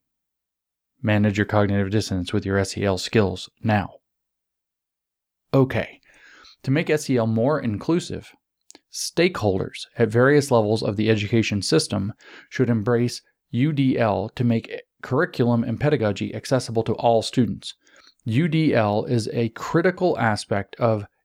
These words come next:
U S A I D funded education programs. I forgot what it stands for. Universal Design Learning in Learning or something. Based on scientific evidence, just like they had for the virus,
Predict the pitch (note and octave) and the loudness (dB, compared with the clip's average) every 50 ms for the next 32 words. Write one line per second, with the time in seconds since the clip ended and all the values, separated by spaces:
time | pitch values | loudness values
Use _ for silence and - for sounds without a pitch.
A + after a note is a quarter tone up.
0 | _ - B2 B2 C3 C#3 C3+ C3+ C3+ C3+ - - A#2 A#2 A2 G#2+ G#2+ A2+ A2+ G#2 | _ -2 0 2 2 4 2 2 0 -2 -2 0 0 2 2 2 2 0 0 0
1 | G#2 G2+ G2+ - - - C3+ C3+ C3 B2 A2 G2+ G#2 A2 G#2 - - - - A#2 | -2 -2 -2 -4 -4 -2 0 2 2 2 0 -2 -2 -4 -4 -6 -4 0 0 0
2 | G#2 - - A2 G#2 - - A2 G#2 F#2+ - F#2 F2 - - - - - - _ | 0 0 -2 -4 -4 -4 -2 -2 -2 -2 -2 -6 -10 -10 -12 -14 -18 -18 -20 _
3 | _ _ _ _ _ _ _ _ _ _ _ _ _ _ _ _ _ _ _ _ | _ _ _ _ _ _ _ _ _ _ _ _ _ _ _ _ _ _ _ _
4 | _ _ _ _ _ _ _ _ - A#2 - G2+ F2+ D#2+ - - - - - - | _ _ _ _ _ _ _ _ 0 0 2 2 0 -2 -4 -8 -12 -14 -14 -8
5 | - G#2+ F#2+ F#2+ - - G#2+ G2 F#2+ - - - - - - - _ _ - A2 | -6 -4 -4 -4 -4 -4 -4 -4 -6 -8 -14 -20 -20 -20 -20 -20 _ _ 0 2
6 | A2 A#2 A#2 G#2 G#2+ A2 G#2+ - - A2 G2+ G2+ F#2+ G2 G#2 G2 G2 G2 G2 F#2+ | 4 4 4 4 4 4 4 4 2 0 0 0 -2 -2 0 0 0 0 -2 -2
7 | F#2+ G2 G2 G2 G2 G2 G2 G2+ G#2 G#2 - - B2 G#2+ F#2+ F#2+ F#2+ G2 G2+ F#2+ | -2 0 0 0 0 0 0 -2 -2 -4 -4 -4 -4 -4 -2 -2 -2 -2 -2 -4
8 | G2 G2 - - - - G#2 G2 - F#2 - - _ - - - - - - - | -4 -6 -6 -8 -8 -8 -8 -6 -8 -10 -12 -14 _ -20 -20 -20 -20 -20 -20 -20
9 | _ _ - B2 C3+ D#3+ E3 - D3 C3+ B2 G#2+ G2 - - A#2+ A2 B2 B2+ B2+ | _ _ 0 2 2 2 2 2 2 2 2 2 0 -2 0 2 4 4 4 4
10 | B2 A#2 - C3 B2 - A2+ G2+ - A2 B2+ C3 B2 G2+ G2+ - - - G#2+ G#2 | 2 2 0 0 0 2 0 0 2 0 0 2 0 0 -2 -4 -2 -4 -4 -4
11 | - G#2+ G2 - G#2 G2 G2+ G#2+ G#2+ G2+ - - G#2 G2+ G2 G2+ G2+ G#2+ G#2 A2+ | -4 -6 -6 -4 -4 -2 0 0 0 0 -2 -6 -6 -6 -6 -2 0 2 2 2
12 | G#2+ F#2+ G2+ G#2+ - - | 2 2 0 -2 -4 -10